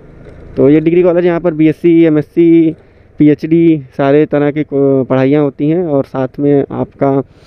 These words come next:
जो है यहाँ पर, अ, बीएड वगैरह भी होता है। तो सीधे आप वो main gate के पास ही चले जाएंगे, जो अतिथि गृह जहाँ से हमने starting की थी वहाँ से, अ, वहाँ पे। तो फ़िलहाल हम एक और चक्कर मारते हैं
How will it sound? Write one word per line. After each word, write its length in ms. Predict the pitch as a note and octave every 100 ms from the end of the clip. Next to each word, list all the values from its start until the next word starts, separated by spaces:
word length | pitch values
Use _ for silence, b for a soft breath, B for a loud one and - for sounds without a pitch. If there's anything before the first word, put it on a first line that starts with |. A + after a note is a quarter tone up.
| b b b -
जो 140 | B2+
है 380 | B2+ C#3 C#3 C#3 - _ _ _ _ _ _ _ _ _ -
यहाँ 240 | B2 B2+
पर, 200 | - F#3+
अ, 40 | G#3 b b b b - - -
बीएड 560 | B2+ B2 A#2 C3+ C#3+ C3+
वगैरह 340 | B2+ B2 B2+
भी 240 | B2+ F#3
होता 320 | F3+ C3 B2 C3+
है। 100 | B2
तो 120 | -
सीधे 260 | D#3 D#3+
आप 160 | F#3+ F#3
वो 80 | F#3+
main 240 | F3 F3+
gate 160 | F3 E3+
के 60 |
पास 200 | F3+ F3
ही 80 | E3+
चले 200 | F3 F3
जाएंगे, 280 | E3 E3+ F3+
जो 80 | E3
अतिथि 300 | D3+ - E3
गृह 160 | D#3+
जहाँ 200 | D#3 D3+
से 100 | D#3
हमने 140 | D#3+ D#3
starting 360 | - C#3 D#3
की 60 | D#3+
थी 120 | D#3+
वहाँ 240 | D#3 C#3+ D3+
से, 140 | G3
अ, 60 | B3+ b b b b b
वहाँ 360 | C#3+ C#3 C#3 D#3
पे। 200 | - A#3 - b b b b b - -
तो 260 | D#3 D3
फ़िलहाल 420 | C#3 D#3 D#3 F3
हम 220 | D#3+ D#3+ D#3
एक 180 | D3+
और 300 | D3+ D3+ E3
चक्कर 360 | D#3+ - - D#3+
मारते 380 | D#3 D3 - D#3+
हैं 140 | F#3+